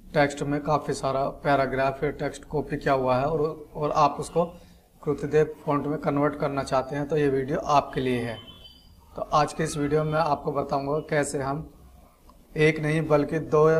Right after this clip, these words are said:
तीन website के द्वारा online तरीके से Unicode font को कृतिदेव font में कैसे convert करेंगे। तो चलिए शुरू करते हैं।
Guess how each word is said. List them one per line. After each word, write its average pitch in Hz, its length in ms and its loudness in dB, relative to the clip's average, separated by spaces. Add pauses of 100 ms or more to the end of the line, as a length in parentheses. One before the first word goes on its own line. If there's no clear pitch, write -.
तीन 151 320 -4 (260)
website 143 480 2
के 151 100 2
द्वारा 135 420 2 (500)
online 151 380 4
तरीके 143 400 2
से 175 260 0 (340)
Unicode 147 680 2
font 143 280 2
को 185 280 -2 (520)
कृतिदेव 151 380 2
font 143 260 -2
में 165 100 -2
कैसे 160 280 -2
convert 143 380 0
करेंगे। 127 320 -2 (160)
तो 127 120 -10
चलिए 139 380 -6 (240)
शुरू 147 260 2
करते 127 320 -6
हैं। 117 160 -10